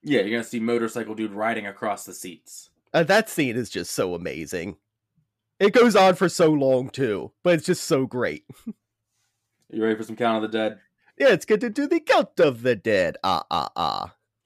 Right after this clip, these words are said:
Speaker 1: Throbbing Horror Count of the Dead's where we tally up all the deaths in the movie. Where do you think we got with demons?
Speaker 2: I'm gonna say a lot.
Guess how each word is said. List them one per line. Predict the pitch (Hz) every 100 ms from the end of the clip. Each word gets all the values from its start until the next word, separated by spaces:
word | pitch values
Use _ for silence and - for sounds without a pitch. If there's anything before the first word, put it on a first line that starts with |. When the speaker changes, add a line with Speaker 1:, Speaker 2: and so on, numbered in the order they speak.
| _ _ _ _
Speaker 1:
Throbbing | - 117 107 113
Horror | 117 107
Count | 113 110
of |
the | 110
Dead's | 127 117
where |
we | 113
tally | 127 123 120
up | 131
all | 123
the |
deaths | 113 135 135
in | -
the | 135
movie. | 135 143 143
Where | 110 120
do | 131
you |
think | 127 127 127
we | 120
got | 117 117 127
with | 123 127 -
demons? | 107 117 117 104 90 82 - - - _ _ _ _ _ _ _ _ _
Speaker 2:
I'm | - 175
gonna | 247
say | 147
a | 71
lot. | 65 87 60 50